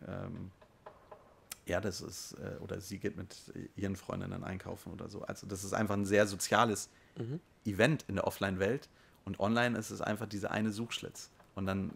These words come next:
Speaker 1: willst du eigentlich so schnell es geht da auch wieder rauskommen. Und ich glaube, wir auf Pepper bringen halt genau diesen,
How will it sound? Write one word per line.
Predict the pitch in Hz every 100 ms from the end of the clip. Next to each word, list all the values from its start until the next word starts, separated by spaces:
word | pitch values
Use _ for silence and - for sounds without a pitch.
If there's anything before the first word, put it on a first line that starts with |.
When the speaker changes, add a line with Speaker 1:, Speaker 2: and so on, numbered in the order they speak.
| -
Speaker 1:
willst | 101 104
du | -
eigentlich | 98 95
so | -
schnell | - 110 101
es | -
geht | 104 95 -
da | 104
auch | - 98
wieder | 92
rauskommen. | - 120 - - 98 - - - -
Und | 87
ich |
glaube, | - 95 95 95
wir | 92
auf | 90
Pepper | - 107 104 98 - - - _ _ - -
bringen | 98 104 110
halt | 98 92
genau | 101 92 95
diesen, | 92 90 92 90 90